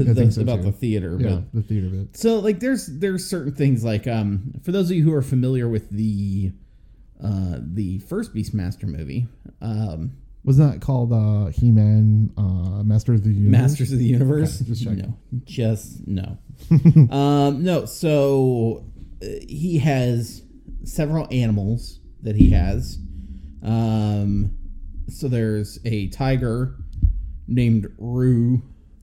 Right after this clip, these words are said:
Speaker 2: Roo.
Speaker 1: Now, he says all these,
Speaker 2: Oh,
Speaker 1: like, with
Speaker 2: Mama
Speaker 1: their animal
Speaker 2: Roo.
Speaker 1: sounds.
Speaker 2: Mama Roo.
Speaker 1: Like, Roo. Uh, and then he has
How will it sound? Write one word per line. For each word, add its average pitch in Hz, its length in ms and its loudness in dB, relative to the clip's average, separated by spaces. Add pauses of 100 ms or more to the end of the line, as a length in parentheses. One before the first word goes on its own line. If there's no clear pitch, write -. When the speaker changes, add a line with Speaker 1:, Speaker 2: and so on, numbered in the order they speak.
Speaker 2:
Roo. 123 360 8 (300)
Speaker 1:
Now, 139 100 0
he 196 180 2
says 180 280 2
all 151 120 0
these, 147 180 2
Speaker 2:
Oh, - 40 6
Speaker 1:
like, 131 140 0
with 185 60 6
Speaker 2:
Mama 175 240 8
Speaker 1:
their 160 160 8
animal 180 240 12
Speaker 2:
Roo. 175 60 6
Speaker 1:
sounds. 117 560 -2
Speaker 2:
Mama 170 220 4
Roo. 156 180 6
Speaker 1:
Like, 131 160 2 (100)
Roo. 135 880 2 (760)
Uh, 110 440 -2
and 110 100 -6
then 120 80 -4
he 117 120 -4
has 107 220 -6